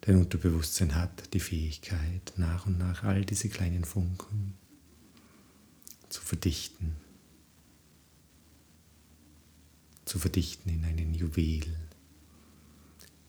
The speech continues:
in deinen Glücksjuwel, der in dir leuchtet und dich selbst zum Strahlen bringt. Du bist der Magnet deines eigenen Glückes.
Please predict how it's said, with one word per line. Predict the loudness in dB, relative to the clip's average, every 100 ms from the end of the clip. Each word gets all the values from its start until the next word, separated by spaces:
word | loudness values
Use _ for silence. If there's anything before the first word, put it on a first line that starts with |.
| -12 0
in |
deinen | 4 6 6
Glücksjuwel, | 4 2 2 0 2 4 4 4 2 0 -2 -8 -20 -20 -20 -20 _ -20 -20 -20 -20 -20 -20 -20 -20 -20 -2
der | 0
in | 2 0
dir | -2
leuchtet | -2 -2 -4 -6 -8 -6
und | -6 -6
dich | -8 -10 -12
selbst | -6 0 0 -2 -8 -2
zum | -2
Strahlen | -2 -2 0 0 0 -2
bringt. | -4 -6 -6 -8 -16 -20 _ _ -20 _ -20 -20 -20 -20 -20 -20 -20 -20 -20 -20 -20 -20 -16 -8
Du | -4
bist | -2 0 2
der | 4
Magnet | 4 4 2 2 0 -6 -14 -18 -12
deines | -2 0 2
eigenen | 0 0 0 -2
Glückes. | -4 -8 -10 -14 -14 -14